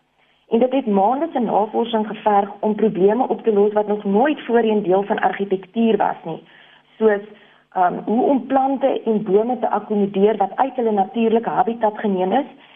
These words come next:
en blootgestel word aan baie hoër windsnelhede as plante en bome wat op die grond geplant word, of hoe om te verhoed dat 'n boom van 'n hoogte van honderd meter val en hoe om deurlopend en presiese water te verskaf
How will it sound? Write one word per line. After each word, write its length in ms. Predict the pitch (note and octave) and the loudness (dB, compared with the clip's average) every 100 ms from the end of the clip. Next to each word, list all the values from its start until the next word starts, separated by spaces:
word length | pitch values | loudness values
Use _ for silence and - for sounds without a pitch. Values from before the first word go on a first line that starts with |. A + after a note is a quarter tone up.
| _ | _
en 140 | F#3+ F#3 | -4 0
blootgestel 720 | F#3+ A#3 B3+ C4 B3+ G3 G3 | 4 4 2 -6 -2 0 2
word 200 | G3 G3 | 0 0
aan 140 | F#3+ | -2
baie 360 | E3 F#3 B3+ A3 E3 | 2 2 2 -2 2
hoër 360 | G3 G#3+ G#3 - | 4 4 0 0
windsnelhede 880 | F#3 C4+ - G#3 F3 D#3+ D#3+ F3 F3 - - - | -2 -2 -4 0 0 0 -2 0 -2 -6 -20 -6
as 180 | - G3+ - | -2 -2 -2
plante 320 | A#3 A3 A3 | -2 0 2
en 140 | A3+ F#3+ | 0 2
bome 300 | F#3 F#3+ F3+ | 0 2 -2
wat 160 | F3+ | -2
op 80 | F#3 | -2
die 140 | F#3+ | -4
grond 280 | A#3+ B3+ B3+ | 0 0 0
geplant 440 | - F#3+ D#3 D#3+ - | -4 -4 -6 -8 -10
word, 300 | D#3+ - - _ _ _ _ _ | -12 -12 -18 _ _ _ _ _
of 280 | C4+ D4+ F4 - - _ _ | 0 0 0 -8 -20 _ _
hoe 180 | A#3+ C#4 | 2 2
om 100 | C#4 | 2
te 120 | C#4 | 0
verhoed 420 | B3+ G#3 A3 A#3+ - - | 0 2 2 0 -6 -4
dat 160 | G#3 G#3 | -2 -2
'n 120 | F3+ | -2
boom 320 | F#3+ A3+ A3+ | 0 0 -2
van 200 | A#3 G3+ | -2 0
'n 220 | G3 F3 | 0 0
hoogte 320 | E3+ G#3 - G#3+ | 0 0 0 -2
van 160 | G3+ | -2
honderd 380 | E3+ F#3 A#3+ B3 | 0 2 0 0
meter 340 | G3 F#3 F3 - - | -2 -2 -2 -6 0
val 380 | A#3 C#4 F#4 - - _ _ _ _ | 2 2 -4 -14 -20 _ _ _ _
en 320 | D4 D4+ D4 | 0 2 4
hoe 220 | C4+ D4 | 4 2
om 160 | C#4+ D4 | 0 0
deurlopend 680 | C4 G#3 F#3+ B3 B3 C4+ A#3+ - - | 0 2 2 2 2 -2 -4 -12 -10
en 160 | - A#3 | -2 0
presiese 600 | B3 B3+ - F#4+ E4 A3 | 0 0 0 2 2 0
water 460 | F3+ G3 B3 C4 G#3 | 2 2 2 0 -2
te 80 | G3 | -2
verskaf 520 | F#3+ - - F3 | -4 -4 -2 -2